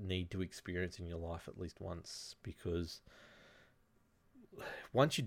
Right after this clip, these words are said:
do, I'm not joking here, I'm not making fun of it, I'm not making light of the situation. The amount of people that have gone to me, "Oh my God, I went to pax for the first time this year, and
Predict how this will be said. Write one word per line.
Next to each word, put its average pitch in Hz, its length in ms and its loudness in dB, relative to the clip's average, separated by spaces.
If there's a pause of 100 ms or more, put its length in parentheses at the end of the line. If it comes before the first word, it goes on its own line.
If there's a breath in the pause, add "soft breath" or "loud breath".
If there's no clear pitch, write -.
do, 117 400 12 (1120 loud breath)
I'm 120 160 12
not - 220 8
joking 113 440 10
here, 135 200 2
I'm 131 100 4
not - 200 4
making 110 300 4
fun 95 200 4
of 101 60 2
it, 110 60 2
I'm 101 60 2
not 107 100 0
making 85 300 0
light 87 140 8
of - 0 -
the 85 40 4
situation. 90 520 -2 (500 loud breath)
The 98 100 4
amount 120 220 10
of 131 60 0
people 117 260 6
that 98 80 10
have 95 160 6 (640)
gone 107 200 8
to 101 100 0
me, 92 320 6 (100)
"Oh 98 280 8
my 95 200 4
God, 90 320 4
I 82 60 6
went 90 220 2
to - 60 -6
pax - 440 0
for 101 80 4
the 87 60 2
first 85 300 0
time 85 200 0
this 87 240 -2
year, 85 220 2 (1200 loud breath)
and 98 500 4